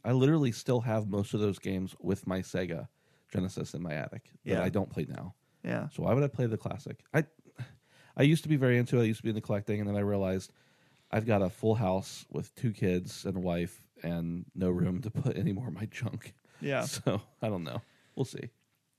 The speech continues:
Speaker 2: Finally, Valve is releasing a V R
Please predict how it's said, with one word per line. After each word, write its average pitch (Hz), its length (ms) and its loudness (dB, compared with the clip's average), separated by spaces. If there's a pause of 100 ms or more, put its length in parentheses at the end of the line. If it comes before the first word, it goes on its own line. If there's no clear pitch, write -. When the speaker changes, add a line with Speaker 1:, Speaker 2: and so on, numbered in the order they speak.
(800)
Speaker 2:
Finally, 139 640 4
Valve 175 640 4
is 180 180 -2
releasing 165 640 2
a 127 120 0
V 147 360 -2
R 202 420 2